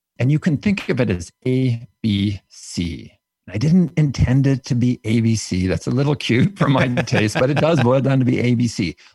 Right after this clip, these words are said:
Let's start with the B, okay, in the middle. B is the new behavior that you want to turn into a habit. So let's say you want to read more, and that's a great habit, reading every day. So instead of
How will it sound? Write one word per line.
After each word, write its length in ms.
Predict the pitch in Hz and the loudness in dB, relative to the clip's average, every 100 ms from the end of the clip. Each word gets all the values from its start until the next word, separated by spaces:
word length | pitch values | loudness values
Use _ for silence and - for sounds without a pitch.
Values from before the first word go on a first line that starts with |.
| - | -2
Let's 200 | 135 151 | -2 0
start 260 | 170 151 | 0 0
with 160 | 147 123 | 0 -2
the 140 | - 107 | -2 -2
B, 360 | 101 104 76 - - | 0 0 -2 -12 -10
okay, 240 | 110 117 113 | -4 -2 0
in 180 | 110 | 0
the 80 | 117 | 2
middle. 340 | 104 95 - - _ _ _ - | 2 0 -2 -10 _ _ _ -2
B 200 | 151 202 | 2 2
is 200 | 170 - | 0 -2
the 120 | 117 | 0
new 200 | 113 127 | 2 2
behavior 680 | 117 87 90 104 139 160 135 | 2 0 0 0 0 0 -2
that 100 | 92 | -4
you 140 | 107 120 | -2 0
want 240 | 107 101 | 0 -2
to 100 | - | -6
turn 240 | 92 - 95 | -8 -4 -2
into 300 | 90 87 90 | -2 -2 -4
a 60 | |
habit. 420 | 87 85 71 53 - _ _ _ - | -4 -4 -4 -6 -14 _ _ _ -6
So 100 | 170 | -4
let's 220 | 196 202 | -4 -2
say 80 | 190 | 0
you 140 | 131 | 2
want 300 | 107 107 107 | 2 0 -2
to 120 | - 95 | -6 -4
read 260 | 95 101 | -2 -2
more, 280 | 80 69 62 - - | -4 -8 -10 -14 -6
and 80 | 143 | -4
that's 140 | 139 | -2
a 40 | |
great 240 | 113 87 80 | -2 -4 -4
habit, 320 | - - - - | -10 -12 -12 -2
reading 320 | 120 110 101 | 0 2 2
every 220 | 92 98 | 2 -2
day. 300 | 87 82 73 - _ _ _ _ | -2 -4 -4 -8 _ _ _ _
So 440 | - 131 117 113 - - | -6 0 2 0 -2 -4
instead 380 | 110 - 156 | -2 0 0
of 200 | 196 123 | 0 -2